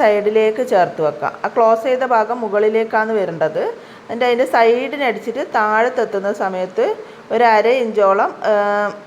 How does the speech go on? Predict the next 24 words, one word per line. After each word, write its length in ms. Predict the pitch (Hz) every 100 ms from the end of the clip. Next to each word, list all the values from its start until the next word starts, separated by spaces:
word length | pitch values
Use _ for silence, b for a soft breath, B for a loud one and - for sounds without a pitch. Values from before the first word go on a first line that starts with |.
| - - - - - -
എത്ത്-, 300 | 208 208 233 - 214
ഏഹ്, 340 | 202 202 202 196 - 214
സ്റ്റിച്ച് 300 | - 233 285 277
ചെയ്യരുത്. 400 | 214 175 156 151 - 185
അര 80 | 196 240
ഇഞ്ച് 140 | 247 247
എത്തുന്നതിന് 420 | 220 214 220 226 233
മുമ്പ് 240 | 190 190 233 349
നമ്മൾ 180 | 202 214 -
സ്റ്റിച്ച് 400 | 220 196 - 392 - B B 214
നിർത്തുക. 360 | 226 202 175 - -
അവിടെ 180 | 202 220 220
അര 80 | 214 220
ഇഞ്ച് 200 | 214 285 415
സ്റ്റിച്ച് 240 | 220 - 214
ചെയ്യാതെ 360 | 202 196 202 196
വെക്കുക. 260 | - - 202 427 B B B
അതിന് 200 | 226 269 311
ശേഷം 220 | 262 247 233
ഇതിനെ 160 | 247 269
തിരിച്ചിടുക. 480 | 233 196 202 165 - - -
തിരിച്ചിട്ട് 360 | 226 226 254 262
നമ്മളിപ്പോൾ 320 | 240 233 240
അടിച്ച 280 | 208 202